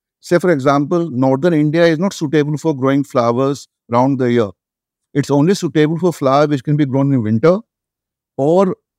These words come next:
Kashmir, where flowers can only grow at a certain period of time. It's only the Bombay and the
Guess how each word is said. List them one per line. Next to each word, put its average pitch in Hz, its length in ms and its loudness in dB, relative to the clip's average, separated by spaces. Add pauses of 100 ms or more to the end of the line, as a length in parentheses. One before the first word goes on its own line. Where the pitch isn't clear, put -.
(180)
Kashmir, 165 540 2
where 151 200 2
flowers 143 420 0
can 160 140 -4
only 143 320 -2
grow 143 260 0
at 143 80 0
a 147 40 -2
certain 139 320 -2
period 131 220 -2
of 123 120 -8
time. 147 340 -2 (340)
It's 165 240 -2
only 156 440 0
the 202 380 2 (340)
Bombay 147 640 0
and 135 160 0
the 131 220 0